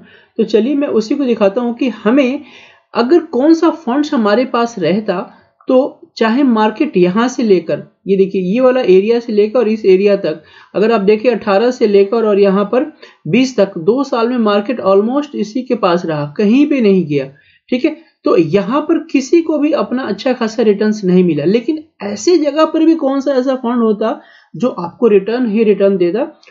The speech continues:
तो उसके सारी details में अभी आपको example के साथ दिखा रहा हूँ और हम उसको देखते हैं।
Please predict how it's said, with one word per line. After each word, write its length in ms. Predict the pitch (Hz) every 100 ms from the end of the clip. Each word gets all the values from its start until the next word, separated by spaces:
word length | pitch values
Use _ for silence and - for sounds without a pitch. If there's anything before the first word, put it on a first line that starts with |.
| _
तो 60 | -
उसके 360 | 254 254 -
सारी 220 | 320 208 214
details 420 | 208 208 208 -
में 80 | 180
अभी 220 | 165 196
आपको 420 | 165 - 302 330 - _ -
example 380 | 196 247 247 269
के 100 | 247
साथ 240 | 214 302 320 _ _ -
दिखा 300 | 185 233 226
रहा 100 | 214
हूँ 180 | 294 -
और 200 | 190 196
हम 140 | 196
उसको 500 | 196 - 320 320 _ 156
देखते 340 | 160 160 165
हैं। 360 | 143 143 -